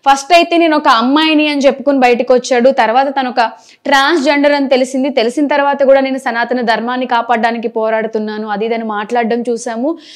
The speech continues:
తర్వాత మళ్ళీ ఆయన్ని ఇక్కడ కొంచెం టెంపుల్స్‌లో అది రావడం ఆపడం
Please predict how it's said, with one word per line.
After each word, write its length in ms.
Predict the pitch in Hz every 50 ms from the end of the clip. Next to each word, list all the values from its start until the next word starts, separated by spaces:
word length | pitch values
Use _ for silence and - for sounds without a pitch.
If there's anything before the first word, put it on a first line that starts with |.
| - _ -
తర్వాత 280 | 330 311 311 330 320 359
మళ్ళీ 320 | 330 311 294 294 294 311
ఆయన్ని 340 | 302 294 285 294 285 277 285
ఇక్కడ 160 | 285 285 262
కొంచెం 560 | 262 269 262 254 240 254 277 262 247 240 233 - - - - - _ _ -
టెంపుల్స్‌లో 480 | 285 277 269 285 330 311 320 320 320 294
అది 280 | 277 262 254 285 285
రావడం 380 | 277 254 247 247 262 262 269 269
ఆపడం 500 | - 220 226 240 233 247 285 285 285